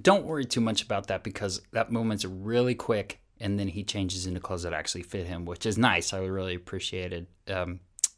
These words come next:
the Spielberg guy for doing that. Rating, five out of five stars for Indiana Jones. Very fun, very exciting movies.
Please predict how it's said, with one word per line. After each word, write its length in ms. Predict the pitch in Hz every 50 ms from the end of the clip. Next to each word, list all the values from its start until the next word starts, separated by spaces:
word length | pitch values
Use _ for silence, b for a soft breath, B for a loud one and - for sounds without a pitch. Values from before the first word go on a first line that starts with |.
| _
the 100 | - 110
Spielberg 680 | - - - - 104 101 98 92 95 95 95 92 90 90
guy 320 | 92 92 87 87 87 85
for 200 | 87 - - 92
doing 320 | 90 87 90 90 90 90 87
that. 200 | 85 82 - - - b b b b b b b b b b b b b b b b _
Rating, 640 | - 101 123 151 175 185 170 135 110 92 85 - - _ _ _ _ _ _ _ _ _ _ _ - -
five 400 | - 139 147 165 180 185 180 170 -
out 180 | - 143 143 156
of 100 | 156 147
five 340 | - - 147 147 160 160 151
stars 520 | - - 156 117 98 92 82 80 78 -
for 200 | - - 101 90
Indiana 420 | 69 104 107 113 117 120 117 120
Jones. 500 | 117 110 127 127 127 135 147 160 151 139 - - _ _ -
Very 360 | 92 90 92 104 107 117 123
fun, 460 | 120 - - 131 127 135 143 143 139 - _ _ _ _ _ -
very 360 | 107 101 - 104 101 104 104
exciting 580 | 107 104 - - 120 113 113 110 113 113 113
movies. 520 | 113 113 123 127 143 156 175 180 170 -